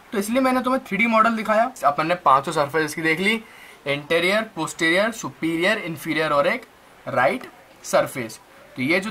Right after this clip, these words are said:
थी सबसे पहले पांच surface जो है अपनी जो है liver पे रहती हैं। अब actually में क्या होता है, Liver की जो रहती है ना सिर्फ एक ही prominent border रहती है। अगर आप इस diagram में भी देख पा रहे हो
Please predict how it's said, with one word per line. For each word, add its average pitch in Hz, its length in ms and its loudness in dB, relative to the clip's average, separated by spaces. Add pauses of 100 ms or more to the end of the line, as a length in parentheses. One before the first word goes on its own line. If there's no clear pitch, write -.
थी 226 60 -4
सबसे 202 240 -4
पहले 220 200 -2
पांच 208 320 4
surface 180 480 0
जो 170 100 -4
है 165 120 -2
अपनी 156 320 0
जो 143 120 -2
है 143 100 -6
liver 131 320 -4
पे 190 220 -4 (300)
रहती 151 280 0
हैं। 107 200 -8 (320)
अब 170 60 -2
actually 226 280 -2
में 240 140 -2
क्या 233 160 4
होता 185 320 4
है, 208 240 -4 (320)
Liver 175 300 0
की 226 140 -4
जो 226 120 -2
रहती 208 260 -2
है 220 60 0
ना 226 60 0
सिर्फ 233 440 -8
एक 233 280 0
ही 262 60 2
prominent 214 600 2
border 180 320 4
रहती 139 320 -2
है। 113 160 -10 (320)
अगर 131 120 2
आप 156 140 6
इस 160 100 -4
diagram 151 320 2
में 175 140 -2
भी 180 60 -2
देख 170 260 -2
पा 170 100 6
रहे 175 100 2
हो 202 160 -4